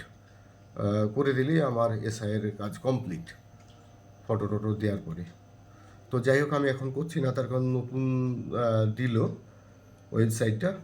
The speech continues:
আপনারাও জেনে বুঝে, বিএলওকে জেনে বুঝে, আহ, যিনি বিএলও আছেন, তেনাদেরকে জেনে বুঝে আপনি করবেন, আহ, কাজটা।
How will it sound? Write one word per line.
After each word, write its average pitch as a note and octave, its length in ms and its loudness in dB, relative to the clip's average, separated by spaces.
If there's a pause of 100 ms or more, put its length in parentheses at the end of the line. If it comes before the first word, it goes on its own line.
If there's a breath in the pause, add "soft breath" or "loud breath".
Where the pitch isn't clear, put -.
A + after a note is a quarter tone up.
(240)
আপনারাও A2+ 480 -2
জেনে A2+ 260 4
বুঝে, A2 280 0
বিএলওকে G#2+ 480 0
জেনে G2+ 240 0
বুঝে, G#2 320 -2
আহ, G#2+ 1040 2
যিনি A2 200 2
বিএলও A2 520 4 (440)
আছেন, A2+ 480 2
তেনাদেরকে A2+ 440 -2 (100)
জেনে A2 240 4
বুঝে G2+ 280 0
আপনি G#2 180 -4 (100)
করবেন, A#2 320 0
আহ, - 1000 -4
কাজটা। A2+ 340 2